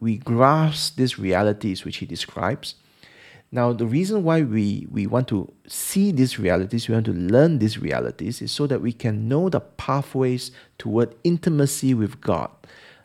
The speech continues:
Okay, so that is part two, the pathways. Now, it does look like techniques, but, uh, Stark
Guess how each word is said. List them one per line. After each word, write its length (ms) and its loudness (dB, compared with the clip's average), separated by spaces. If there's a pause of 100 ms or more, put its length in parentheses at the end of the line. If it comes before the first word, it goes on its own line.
(160)
Okay, 140 -6
so 140 -6
that 260 2
is 80 -12
part 300 -8
two, 260 -6 (220)
the 60 -12
pathways. 760 -6
Now, 160 -2
it 240 -4
does 360 0
look 200 0
like 300 0 (180)
techniques, 640 -4
but, 380 -2
uh, 180 -6
Stark 500 0